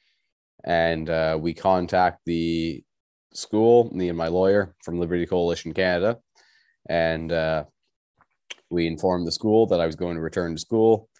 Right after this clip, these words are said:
Um, I would continue to adhere to my religious beliefs, and I expect to, uh, be able to attend without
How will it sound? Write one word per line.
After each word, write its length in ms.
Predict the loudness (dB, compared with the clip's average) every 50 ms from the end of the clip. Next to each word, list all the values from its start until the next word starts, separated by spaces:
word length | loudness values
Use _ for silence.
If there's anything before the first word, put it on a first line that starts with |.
| _ _ _ _ _ -10 -6
Um, 540 | -4 -2 -2 -2 -2 -4 -4 -6 -8 -8 -10 -14 _ -6
I 120 | -4 -2 -2
would 100 | -2 -4
continue 400 | -6 -4 -2 0 0 2 0 0
to 120 | 0 0
adhere 220 | 0 0 0 0
to 60 | 0 0
my 100 | -2 -2
religious 440 | -2 0 0 0 -2 -2 -4 -8
beliefs, 400 | -4 -2 0 2 2 2 0 -2
and 80 | -4 -6
I 40 | -6
expect 460 | -6 -6 -2 0 0 0 0 -4 -8
to, 280 | -6 -4 -2 -2 -2 -2
uh, 280 | -2 0 0 0 -2 -2
be 120 | -2 -2
able 160 | -2 -2 -4
to 140 | -4 -4 -4
attend 380 | -4 -2 -2 -2 0 0 -2 -2
without 320 | -4 -2 -2 -2 -2 -4